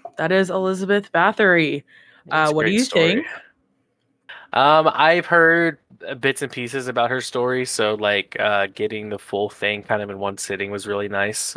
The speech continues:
Speaker 2: Um, I mean, like, <sighs> I almost wanna, like, analyze it. Like, do you think it started off because classes were so important back then, and she didn't see those peasants as real people? They were just playthings. But she was a terrible human being.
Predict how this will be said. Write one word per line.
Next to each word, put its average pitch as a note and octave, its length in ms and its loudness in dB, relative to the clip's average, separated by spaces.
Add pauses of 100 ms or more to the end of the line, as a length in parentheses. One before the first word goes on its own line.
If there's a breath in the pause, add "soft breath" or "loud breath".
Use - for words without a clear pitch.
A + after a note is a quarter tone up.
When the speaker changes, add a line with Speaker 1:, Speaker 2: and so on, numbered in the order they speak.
Speaker 2:
Um, F#2+ 500 -2 (1600)
I D3 120 4
mean, G3+ 160 6
like, A3 320 4 (160)
<sighs> - 140 -12
I D3 180 4
almost G3 280 4
wanna, D#3 240 6
like, B2 680 2 (380)
analyze C3 520 0
it. - 60 -10
Like, A2+ 220 -10
do A#2+ 120 -12
you C3+ 120 -8
think D#3+ 200 -10
it C#3+ 120 -12
started A#2+ 440 -4
off G#2+ 340 -4
because G2 480 -8 (1200 loud breath)
classes B2+ 460 2
were A#2+ 120 -2
so B2 300 0
important B2 520 -6
back C3 240 -2
then, C3+ 260 -2
and A2 120 -8
she - 180 -2
didn't B2+ 220 -4
see C3 220 -6
those A#2 200 -2
peasants B2+ 440 -2
as G#2+ 100 -6
real A#2 240 -2
people? C3 460 0
They A#2+ 120 0
were B2 100 -2
just A2+ 220 -8
playthings. C3+ 600 2
But G#3+ 100 -6
she - 120 -2
was A3+ 120 2
a A2 40 -6
terrible F#2+ 320 -8
human G2 240 -10
being. G2+ 200 -10